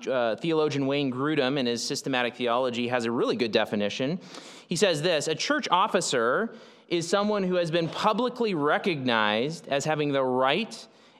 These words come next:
and responsibility to perform certain functions for the benefit of the whole church." I put that in your bulletin there because I think it's really good.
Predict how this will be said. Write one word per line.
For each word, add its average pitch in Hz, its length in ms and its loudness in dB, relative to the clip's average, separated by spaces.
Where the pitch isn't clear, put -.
and 160 160 2
responsibility 156 1500 0
to - 80 -2
perform 165 420 0
certain 208 380 0
functions 160 520 0
for 135 140 -4
the 123 80 2
benefit 143 500 0
of 117 180 -6
the 120 80 -4
whole 120 200 -4
church." 95 420 -8
I 110 60 -2
put - 200 -4
that 156 140 2
in 147 80 2
your 131 120 2
bulletin 147 400 0
there 147 180 0
because 139 240 -2
I 131 60 -2
think 147 120 -2
it's 131 120 -4
really 170 200 -2
good. 120 400 0